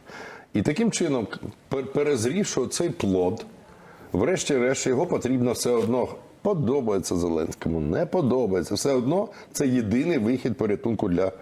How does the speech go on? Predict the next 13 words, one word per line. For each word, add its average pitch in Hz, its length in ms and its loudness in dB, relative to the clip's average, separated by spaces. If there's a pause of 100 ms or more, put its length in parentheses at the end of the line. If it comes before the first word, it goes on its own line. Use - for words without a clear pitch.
(140)
країни, 85 540 0 (400)
для 90 160 2
держави. 92 720 2 (240)
Не 165 200 2
для 165 180 2
влади 175 400 2
Зеленського, 113 840 0
а 98 60 0
для 107 200 2
держави 113 640 2
і 113 40 2
для 95 160 2
України. 98 580 0